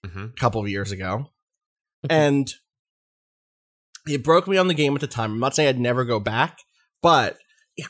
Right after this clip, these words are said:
Speaker 2: I think people just didn't like us playing Fortnite 'cause we're so shitty at it.
Speaker 1: Yeah, we were bad. Yeah, we
Speaker 2: We
Speaker 1: were
Speaker 2: were
Speaker 1: bad.
Speaker 2: so
Speaker 1: No,
Speaker 2: bad
Speaker 1: and,
Speaker 2: at it.
Speaker 1: and there, and there wasn't even,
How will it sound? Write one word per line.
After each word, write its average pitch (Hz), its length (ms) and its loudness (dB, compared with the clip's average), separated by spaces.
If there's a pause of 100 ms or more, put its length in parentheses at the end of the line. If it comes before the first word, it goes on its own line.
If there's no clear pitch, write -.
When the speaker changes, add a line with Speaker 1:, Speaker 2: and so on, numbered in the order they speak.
Speaker 2:
I 160 100 -2
think 226 300 -4
people 220 280 -6
just 170 200 -8
didn't 196 240 -2
like 180 240 0
us 160 100 -4
playing 160 280 -2
Fortnite 170 440 -2
'cause 117 180 -4
we're 120 140 -6
so 170 380 -4
shitty 170 580 -4
at 113 220 -10
it. - 60 -18
Speaker 1:
Yeah, 107 140 -2
we 110 100 -6
were 104 160 -6
bad. 85 300 -6 (300)
Yeah, - 140 -6 (140)
we - 80 -6
Speaker 2:
We 190 60 0
Speaker 1:
were 196 40 -4
Speaker 2:
were 180 80 0
Speaker 1:
bad. 156 60 0
Speaker 2:
so 208 560 0
Speaker 1:
No, 143 80 -2
Speaker 2:
bad 170 240 2
Speaker 1:
and, 170 120 0
Speaker 2:
at 233 200 2
it. - 100 0
Speaker 1:
and 185 80 0
there, 190 140 0 (120)
and 180 120 -2
there 190 100 2
wasn't 208 300 2
even, 160 480 -2